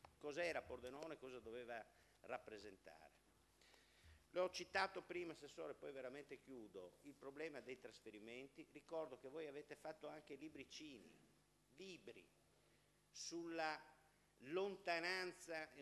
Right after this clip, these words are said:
lontananza, ricordo una canzone,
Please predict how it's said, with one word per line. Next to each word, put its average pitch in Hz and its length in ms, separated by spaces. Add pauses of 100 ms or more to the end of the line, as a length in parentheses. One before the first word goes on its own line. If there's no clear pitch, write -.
(400)
lontananza, 165 1300
ricordo 131 420
una 127 120
canzone, 143 760